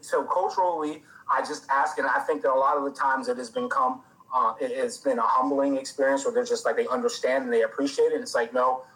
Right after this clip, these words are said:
um, can we go have, can we go eat here? Can we go eat X, Y, and Z?" Sure. So when we go eat at X, Y, and Z, and it's just like, "Look, man, I've never eaten here before. Can you put me on game? Let me know what's good. Let me know what I should eat. Walk me around.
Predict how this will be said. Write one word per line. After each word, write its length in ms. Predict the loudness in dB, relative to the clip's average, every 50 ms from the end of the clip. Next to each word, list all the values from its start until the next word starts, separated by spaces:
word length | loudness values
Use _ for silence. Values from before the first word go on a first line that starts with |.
| _ _ _
um, 340 | 0 2 2 2 2 0 -2
can 180 | -2 -2 -2 -2
we 120 | -2 0 2
go 240 | 2 4 4 4
have, 360 | 2 2 2 0 0 -2 -6 -6
can 140 | -6 -4 -4
we 80 | 0
go 140 | 0 0 -2 -2
eat 160 | -6 -12 -14 -8
here? 260 | -6 -4 -4 -4 -6
Can 200 | -6 -8 -8 -8
we 60 | -8
go 80 | -8 -8
eat 160 | -6 -2 0
X, 200 | 0 0 0 0
Y, 120 | 0 0 0
and 120 | -2 -2
Z?" 200 | -2 -4 -4 -4 -10 _ _ _ _ _ _ _ _ _
Sure. 420 | -6 -2 0 0 0 -2 -4 -10 -16 -20 -20 -14 -8
So 200 | -2 -2 0 0
when 100 | 2 0
we 80 | 2 2
go 140 | 2 0 0 0
eat 60 | 0
at 100 | 2 2 2
X, 120 | 2 2 2
Y, 80 | 2 2
and 120 | 2 0 -2
Z, 120 | -2 -2 -2
and 80 | -2 0 0
it's 180 | -2 -2 -2 -6
just 140 | -10 -4 0
like, 180 | 0 0 2 2
"Look, 200 | 0 0 0 0
man, 200 | 0 0 0 -2 -4 -10 _ _ _ _ _ _ _ _ _ _ _ _ _ _ 0
I've 160 | 0 2 2
never 180 | 2 2 2 0
eaten 180 | 0 -2 -2 -4
here 100 | -2 -2
before. 460 | -2 -4 0 2 2 2 2 0 -2
Can 200 | -6 -6 -6 -6
you 160 | -6 -10 -12 -16 _ -4
put 160 | -4 -2 0
me 80 | 0 2
on 180 | 2 2 2
game? 260 | 2 0 0 0 -4 -10 _ _ _
Let 180 | -4 -2 -2 -2
me 80 | -2
know 160 | 0 0 2 2
what's 200 | 2 0 -2 -2
good. 260 | -2 -2 -2 -2 0 0
Let 160 | -2 -2 -2
me 80 | -2 -2
know 140 | 0 0 2
what 120 | 2 0
I 80 | 0 -2
should 240 | 0 -2 -2 -2 -4 -8
eat. 220 | -10 -10 -10 -12 -18 _ _ 0
Walk 340 | 2 2 2 0 -2 -6 -14 -20 _ _ _ _ _ _ _ _ -4
me 80 | -2 0
around. 420 | 2 2 2 2 2 0 0 -2